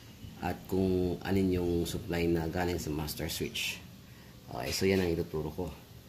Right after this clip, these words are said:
So, gagamit tayo ng digital multimeter. Okay. Unang gagawin is,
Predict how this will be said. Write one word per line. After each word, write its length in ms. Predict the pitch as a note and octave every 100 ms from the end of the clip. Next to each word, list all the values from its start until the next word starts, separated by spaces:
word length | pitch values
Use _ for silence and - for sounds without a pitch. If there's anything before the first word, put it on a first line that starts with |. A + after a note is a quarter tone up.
| - -
So, 140 | F#2
gagamit 340 | F#2+ G2+ G2 -
tayo 220 | F#2 G2+
ng 640 | G#2+ A2+ A#2+ A#2+ B2+ A2+
digital 560 | G2+ F2+ F#2+ F2+ F2 F2 F2+
multimeter. 720 | E2 D2+ D#2 D#2+ D2+ G#1+ - - - - - - - - - -
Okay. 240 | A#1 C2 D#2+ - - - - - - - -
Unang 320 | A#2 C3 A#2
gagawin 580 | G#2 G2 G#2 G2 F2+ B2 C3 - - -
is, 420 | - F2 G#2 -